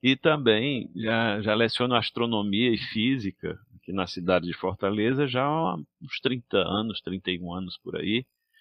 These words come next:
É, sou licenciado em Física pelo Instituto Federal do Ceará e mestre em Ensino de Física pela Universidade Federal do Ceará.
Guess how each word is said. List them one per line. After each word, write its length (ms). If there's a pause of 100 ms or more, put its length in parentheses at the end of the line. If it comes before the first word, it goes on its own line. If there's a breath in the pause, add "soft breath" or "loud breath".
(560 soft breath)
É, 340
sou 200
licenciado 760
em 140
Física 920 (100)
pelo 240
Instituto 560
Federal 420
do 80
Ceará 640 (800)
e 140
mestre 420
em 60
Ensino 320
de 140 (120)
Física 380
pela 260
Universidade 800
Federal 440
do 80
Ceará. 500